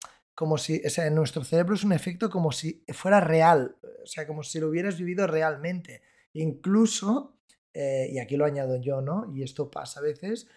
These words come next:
eh, eh, yo he tenido casos en los cuales hay clientes que, que me han llegado a decir, "No sé hasta qué punto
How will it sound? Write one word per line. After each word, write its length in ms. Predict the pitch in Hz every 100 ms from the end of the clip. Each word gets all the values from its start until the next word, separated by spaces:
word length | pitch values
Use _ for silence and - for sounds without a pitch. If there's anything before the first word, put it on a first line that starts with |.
| _ _ _
eh, 320 | 151 139 135 -
eh, 380 | 135 127 127 131
yo 100 | 147
he 20 |
tenido 360 | 165 165 160
casos 340 | 151 160 170 165
en 120 | 160
los 160 | 147 -
cuales 240 | 151 165
hay 140 | 156
clientes 400 | 139 151 156 202
que, 260 | - - -
que 140 | -
me 80 | 143
han 120 | 143
llegado 300 | 147 151 156
a 40 | 151
decir, 280 | - 151 - _ _ _
"No 380 | 151 160 185 185
sé 460 | - - 180 214
hasta 280 | 208 - 160
qué 100 | 170
punto 520 | - 170 190 240 247